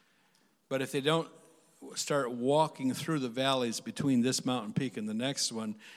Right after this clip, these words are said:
and, and walk, and facing the things they need to face, and walking through the, the places of testing and all of that, they're not going to be able to grow further and, and tr-, travel, uh, on into their place of inheritance.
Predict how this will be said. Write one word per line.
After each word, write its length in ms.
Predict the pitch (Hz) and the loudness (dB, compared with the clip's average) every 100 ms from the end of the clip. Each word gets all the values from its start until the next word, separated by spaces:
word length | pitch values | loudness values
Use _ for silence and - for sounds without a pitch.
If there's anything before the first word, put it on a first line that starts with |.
| - _ - - - | -20 _ -14 -14 -10
and, 220 | 131 117 | -6 -6
and 260 | 127 120 113 | -4 -4 -4
walk, 400 | 117 120 135 131 | -2 0 0 0
and 240 | 123 117 | -2 -2
facing 540 | 110 156 156 147 147 131 | 0 2 2 2 0 0
the 80 | 123 | 0
things 380 | - 143 127 | 0 0 0
they 80 | 127 | 0
need 160 | 123 117 | -2 -4
to 100 | 107 | -6
face, 420 | - 147 139 - | -4 -2 -2 -2
and 80 | 123 | 0
walking 320 | 131 131 135 | 2 2 -2
through 160 | - 139 | -6 -4
the, 200 | 127 123 - - - | -4 -8 -14 -20 -12
the 80 | 123 | -6
places 440 | 165 139 131 123 | 0 2 0 -2
of 140 | 123 | -6
testing 500 | - 156 147 - 131 123 - - - | -2 0 0 -2 -4 -6 -16 -12 -6
and 140 | 123 | -4
all 260 | 127 135 123 | 2 4 4
of 120 | 117 | 2
that, 340 | 135 123 117 - - - | 2 2 -2 -12 -20 -4
they're 140 | 123 | 2
not 280 | 127 127 123 | 4 2 0
going 360 | 131 131 127 123 | 2 4 4 2
to 180 | - | 0
be 160 | 117 123 | 0 2
able 160 | 127 117 | 0 0
to 140 | 120 | -6
grow 340 | 107 120 123 | 0 4 4
further 640 | 110 - - 139 120 113 104 - - - | 2 -2 4 4 4 0 -2 -10 -20 -10
and, 420 | 123 117 113 - - | -4 -4 -4 -8 -4
and 320 | 117 113 101 | 2 2 2
tr-, 200 | - - - - 123 | -2 -2 -6 -12 -6
travel, 680 | - - 147 143 127 117 - - _ | -6 0 4 4 4 -2 -6 -20 _
uh, 260 | 120 113 107 - | -10 -8 -8 -12
on 300 | 123 127 123 | -6 -2 -2
into 400 | 117 135 127 - | -2 -4 -4 -4
their 160 | 110 110 | -4 -4
place 340 | - 127 113 | -2 -2 -4
of 100 | 110 | -8
inheritance. 720 | 107 98 110 95 - 95 - | -10 -10 -10 -10 -14 -14 -14